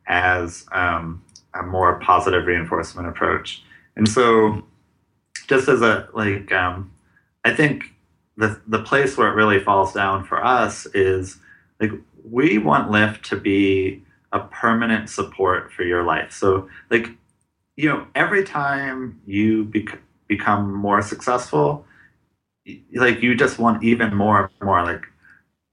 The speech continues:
uh, like, we have so many successful entrepreneurs on Lyft right now, you know, who have started, you know, giant companies, which you, everyone knows about, and they,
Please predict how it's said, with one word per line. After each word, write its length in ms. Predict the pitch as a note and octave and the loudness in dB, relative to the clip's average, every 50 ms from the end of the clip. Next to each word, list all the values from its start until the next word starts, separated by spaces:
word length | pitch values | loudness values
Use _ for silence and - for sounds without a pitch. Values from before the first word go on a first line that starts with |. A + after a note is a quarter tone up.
| _ _ _ | _ _ _
uh, 560 | G2+ G#2+ G2+ F#2+ F2+ F2 D#2+ D2 D2 D2 D2 - - _ _ _ - | 2 2 4 2 2 0 -2 -4 -4 -8 -10 -12 -16 _ _ _ -10
like, 160 | A#2+ A2+ - | -10 -10 -4
we 140 | - D3 D#3+ | 0 0 2
have 140 | E3 D3+ - | 2 2 0
so 320 | - - - C3+ C3+ D3 | -4 -6 -4 -2 -2 0
many 580 | D3+ D3+ D3+ D3+ C#3+ C3 B2+ A2+ G#2+ G#2 G2 F#2+ | 0 0 0 2 4 4 6 6 6 4 4 2
successful 500 | - - G2 - - G2 G2 - - F#2+ | 0 -4 -4 0 0 0 2 2 2 2
entrepreneurs 640 | F#2+ F#2+ F#2 - - - F#2 F#2 F2+ F#2 F#2 F2+ | 2 2 0 -2 -6 -6 -4 -2 -2 0 0 0
on 160 | F#2+ F2+ F2 F2 | -2 -2 -2 -2
Lyft 240 | F2+ F2+ F2 - | -2 -4 -2 -2
right 180 | F2+ F2 E2+ D#2+ | -2 -2 -2 0
now, 480 | E2+ F2 F2 F2 F2 F2 E2+ E2 E2 - - - - - _ _ | 0 0 0 2 2 2 0 -2 -4 -8 -16 -20 -20 -20 _ _
you 120 | - B2 B2+ | 0 2 4
know, 440 | A#2 G#2 G2 F#2 D2 D2 D2 - - - - - | 4 4 4 4 2 0 -4 -8 -12 -14 -10 -4
who 600 | - B2+ A#2+ A#2 A2+ A2+ A2 G#2+ G#2+ G#2+ G#2+ - - _ _ | -2 0 0 2 2 2 2 2 2 0 -2 -6 -14 _ _
have 140 | - - | -12 -10
started, 880 | - - - - C3 C#3+ D3 D3 D3 C3+ C#3 C3+ C3 B2 A#2 G#2 G2 - - _ _ _ _ _ | -10 -12 -8 -4 -2 0 0 2 2 0 0 2 2 2 0 -2 -4 -8 -12 _ _ _ _ _
you 180 | _ - A#2 A2 | _ -6 -4 -4
know, 60 | G2+ | -4
giant 440 | G2 - A2 A#2+ C#3 D3 C#3+ B2 - | -4 -4 -4 -2 0 0 0 0 -2
companies, 500 | - - A2+ A2 A2+ A2 G#2 G2+ G2 F#2+ | -2 -2 0 0 2 2 2 2 2 2
which 220 | G#2 G2 F#2+ - - | 2 2 2 2 0
you, 160 | G2+ G2+ - | -2 0 0
everyone 440 | G#2+ A2 A#2+ B2+ C#3+ C3 B2 A2+ G#2 G2 | 0 0 0 0 2 2 2 2 2 2
knows 260 | G2 G2+ G2+ F#2+ F#2+ | 2 2 2 0 0
about, 480 | F#2+ F#2 F#2 F2+ F2+ F2+ E2+ F2 - - _ _ _ - | 0 0 2 4 4 2 0 -2 -8 -16 _ _ _ -4
and 140 | - A2+ C3 | -4 -2 0
they, 380 | C3+ C#3 D3 D3+ D3 C#3+ - - | 2 2 2 2 2 0 -4 -8